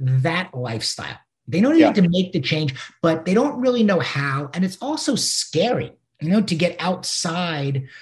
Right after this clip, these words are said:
Speaker 1: of what you've been doing over and over again and to see what's around the corner on the other side, that other type of lifestyle and community. I'd love you to, to talk about that type of transition, transformation that these guys make.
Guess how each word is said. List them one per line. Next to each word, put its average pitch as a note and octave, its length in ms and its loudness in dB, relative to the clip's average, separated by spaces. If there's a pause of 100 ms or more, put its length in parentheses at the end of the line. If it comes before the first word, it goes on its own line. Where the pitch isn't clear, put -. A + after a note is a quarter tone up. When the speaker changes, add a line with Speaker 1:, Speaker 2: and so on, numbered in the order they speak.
(180)
Speaker 1:
of D#3 200 -2
what E3+ 280 -2
you've E3+ 200 0
been D#3 160 0
doing E3+ 280 0
over D#3 180 0
and D3+ 100 -2
over F3 220 -2
again C#3 420 -4 (320)
and E3+ 140 -6
to F3 80 -4
see B3 300 -6
what's G#3+ 240 -4
around F#3 220 -2
the F3 80 -2
corner F3 300 -2
on D#3+ 80 -2
the D#3 160 -8
other D3 220 -2
side, A2 400 -8
that E3 280 -4
other G3 260 6
type C#3+ 280 0
of B2+ 140 0
lifestyle B2+ 680 -2
and C#3 140 0
community. C#3 540 0
I'd D3 140 -6
love A#3 260 0
you C4 80 -2
to, D#3 240 -2 (240)
to D#3+ 100 -4
talk F#3 480 -4
about C#3+ 440 -4
that F3 280 -4
type C3+ 240 -2
of A#2+ 140 -2
transition, C#3+ 960 -2 (100)
transformation C#3 760 -2
that C3 120 -2
these C#3 180 -4
guys C3 300 -6
make. - 380 -8